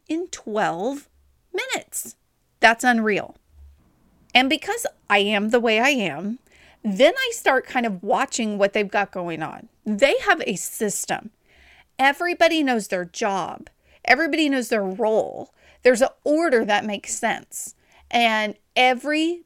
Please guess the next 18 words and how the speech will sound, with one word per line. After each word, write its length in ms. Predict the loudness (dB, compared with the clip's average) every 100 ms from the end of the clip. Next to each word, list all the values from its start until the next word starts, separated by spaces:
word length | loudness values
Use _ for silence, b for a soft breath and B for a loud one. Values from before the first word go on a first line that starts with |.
| -12
piece 680 | -4 -4 -2 -4 -4 -6 -10 _ _ _ _ 2
is 280 | 2 2 -4
exactly 560 | -6 2 2 2 -4
where 140 | 0 0
it's 120 | -2
supposed 380 | -2 0 -2 -4
to 60 |
be, 320 | -4 -2 -4 -6
when 420 | -2 0 2 0
it's 220 | -2 -6
supposed 340 | -6 -2 -2 -2
to 60 | -4
be 100 | 0
there, 340 | 0 0 -4 B B B _ 2
and 300 | 2 2 -2
it 140 | -4 0
just 220 | -2 -2
flows. 600 | 0 0 -2 -10 -12